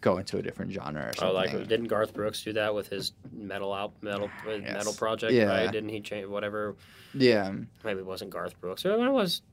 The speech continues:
Speaker 2: Garth Brooks
Speaker 1: I have
Speaker 2: back?
Speaker 1: no idea. I'm pretty sure, like, one of those guys is, like, a full-on character anyways.
Speaker 2: Yeah.
Speaker 1: So.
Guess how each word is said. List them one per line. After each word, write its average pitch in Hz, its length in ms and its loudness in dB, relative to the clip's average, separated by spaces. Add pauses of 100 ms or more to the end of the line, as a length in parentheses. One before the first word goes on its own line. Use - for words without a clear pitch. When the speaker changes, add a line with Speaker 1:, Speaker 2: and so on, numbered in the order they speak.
(120)
Speaker 2:
Garth 92 300 -6
Brooks - 280 -10
Speaker 1:
I - 40 -14
have 101 200 -8
Speaker 2:
back? 107 60 -4
Speaker 1:
no 101 140 2
idea. 98 540 0 (560)
I'm 110 100 0
pretty 135 260 10
sure, 107 340 4
like, 98 420 -4 (680)
one 113 180 -4
of 98 60 -2
those 98 240 -2
guys 92 340 0
is, - 140 -10
like, - 280 -6 (280)
a - 60 -12
full-on 92 340 -2
character 92 500 -4
anyways. 69 600 -4 (400)
Speaker 2:
Yeah. - 220 -20
Speaker 1:
So. - 400 -4